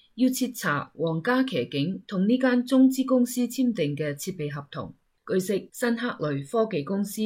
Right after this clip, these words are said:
已經喺二零一七年就畀中共電信巨頭海能達收購，而中共政府持有海能達約百分之十嘅股份。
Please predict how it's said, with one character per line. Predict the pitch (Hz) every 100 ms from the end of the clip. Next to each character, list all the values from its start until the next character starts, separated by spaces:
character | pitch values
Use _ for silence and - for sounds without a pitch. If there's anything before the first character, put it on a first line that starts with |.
| 208 - _ -
已 | 247
經 | 302
喺 | 254
二 | 214 208 180
零 | 135
一 | 214
七 | 214 226
年 | 180 139 135 -
就 | 226
畀 | 220 262
中 | 269 311
共 | 285 190 175
電 | 170
信 | 160 175 165
巨 | 160 147
頭 | 143 135 180
海 | - 156
能 | 208 156 131
達 | 139 -
收 | - 165
購， | 147 127 - _ _ - -
而 | 208 208
中 | 294
共 | 277 202
政 | 214 196
府 | 190 156 175
持 | - - 175
有 | 165 185
海 | 175 202
能 | 208 127
達 | 156 151 135 -
約 | 202 190
百 | 196
分 | 190 156
之 | - 214
十 | 180 -
嘅 | 143 139
股 | 127
份。 | 135 127 123